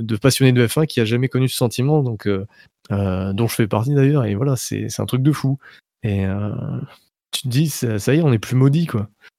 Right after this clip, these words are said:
On a tellement l'habitude de perdre, de, de, de, d'être, ou d'être à la, d'être si près, mais, euh, mais de, d'échouer, que là, c'est vrai que ça, ça paraît invraisemblable. Et puis, bon, bah, toute l'histoire de Gasly, on a, on en a parlé, évidemment. Enfin, il y a un an, il y a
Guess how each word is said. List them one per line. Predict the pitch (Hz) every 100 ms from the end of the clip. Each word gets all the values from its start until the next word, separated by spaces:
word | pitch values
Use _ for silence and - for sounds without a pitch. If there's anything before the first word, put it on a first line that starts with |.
| _
On | 113
a | 113
tellement | 160
l'habitude | 180 160 170 143
de | 143
perdre, | 127 165 170 170 135
de, | 113 113
de, | 110 117 113 113 110
de, | 107 -
d'être, | 156 131 117 131 131 131
ou | 127 127
d'être | 127 131 -
à | 131
la, | 131 120 - -
d'être | 120 - _ -
si | - 151
près, | - 160 165
mais, | 139 131
euh, | 127 117 117
mais | 120
de, | 120 123
d'échouer, | 127 123 - 160
que | 156
là, | 117 135
c'est | 143 123
vrai | 120 131
que |
ça, | - 117 - - - _
ça | - 110
paraît | 120 135
invraisemblable. | 131 127 - 107 101 92 - - _ _ _ -
Et | 107
puis, | 117 123
bon, | 104 95
bah, | 95
toute | - 117
l'histoire | 113 - 113
de | 110
Gasly, | 101 98 117
on | 117
a, | 104 101
on | 104
en | 104 101
a |
parlé, | 101 107 123
évidemment. | 117 104 107 135
Enfin, | 123 107
il | 104
y |
a | 107
un | 131 135
an, | 143 151
il | 120
y |
a | 110 110